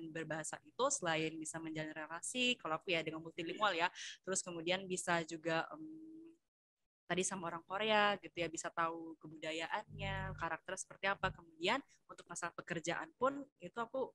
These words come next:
eh, banyak dapat kesempatan. Karena di Korea itu kan sangat kompetitif ya untuk, eh, lapangan kerjanya. Apalagi orang asing gitu, dengan, eh, dengan kesempatan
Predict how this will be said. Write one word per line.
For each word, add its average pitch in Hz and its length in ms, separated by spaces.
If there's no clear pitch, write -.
eh, 160 80
banyak 160 440
dapat 160 240
kesempatan. 160 560
Karena 208 160
di 233 120
Korea 190 240
itu - 80
kan 285 120
sangat 185 600
kompetitif 185 560
ya 175 160
untuk, 165 320
eh, 165 80
lapangan 160 400
kerjanya. 160 480
Apalagi 175 640
orang 175 240
asing 202 320
gitu, 165 320
dengan, 175 320
eh, 165 760
dengan 170 160
kesempatan 175 600